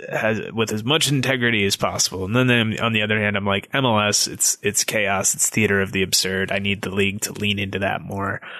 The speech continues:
Um, and I don't mind if they do so this year. Like you mentioned, it's twenty twenty. Just let it ride. That's, like, the motto for the year. Just let it ride, man. Weird stuff's gonna happen, and, uh, you kinda gotta be willing to roll with the absurd.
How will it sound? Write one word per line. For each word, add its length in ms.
Um, 400
and 120
I 120
don't 160
mind 300
if 120
they 120
do 180
so 220
this 240
year. 260
Like 200
you 60
mentioned, 520
it's 180
twenty 300
twenty. 500
Just 180
let 140
it 100
ride. 400
That's, 200
like, 200
the 80
motto 360
for 160
the 120
year. 360
Just 160
let 140
it 60
ride, 340
man. 300
Weird 260
stuff's 360
gonna 180
happen, 520
and, 440
uh, 340
you 120
kinda 260
gotta 220
be 100
willing 320
to 80
roll 260
with 140
the 100
absurd. 640